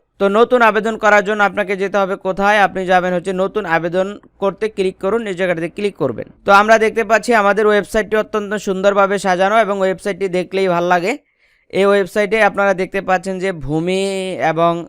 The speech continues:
গাছপালা, পাহাড় পর্বত দিয়ে সাজানো রয়েছে, অর্থাৎ এখানে ঢুকলে একটা ন্যাচারাল, আহ, ভাব চলে আসে। আপনারা যারা ইতিপূর্বে ওয়েবসাইটটি দেখেছেন, সেই ওয়েবসাইট এবং বর্তমান ওয়েবসাইট কিন্তু অনেক তফাৎ রয়েছে। তো এখানে আরও একটি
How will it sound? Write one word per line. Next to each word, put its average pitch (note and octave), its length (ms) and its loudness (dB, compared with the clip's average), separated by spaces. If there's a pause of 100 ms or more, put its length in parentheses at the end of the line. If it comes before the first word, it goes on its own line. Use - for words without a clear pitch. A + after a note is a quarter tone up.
(560)
গাছপালা, F3 580 2
পাহাড় E3 280 0
পর্বত D#3+ 380 -2
দিয়ে D#3+ 100 -2
সাজানো D#3+ 440 -2
রয়েছে, D#3 360 -4 (400)
অর্থাৎ D3+ 280 -2
এখানে E3 320 -4
ঢুকলে D#3 320 -2
একটা F#3 180 -4
ন্যাচারাল, D#3+ 520 -2
আহ, - 680 -4
ভাব D3+ 300 0
চলে E3 220 2
আসে। C#3 240 0 (640)
আপনারা F#3 600 6 (200)
যারা D#3 380 6 (500)
ইতিপূর্বে G3+ 580 -2 (300)
ওয়েবসাইটটি F3 480 -2
দেখেছেন, E3 480 -4
সেই F3+ 180 -4
ওয়েবসাইট F3 400 0
এবং E3+ 200 0 (100)
বর্তমান D#3+ 400 -4
ওয়েবসাইট D3+ 280 -6
কিন্তু D#3 160 -6
অনেক D3+ 240 -6
তফাৎ C#3+ 300 -6
রয়েছে। B2+ 320 -6 (540)
তো - 80 -6
এখানে G#3+ 220 0
আরও G3+ 200 4
একটি A3 220 -2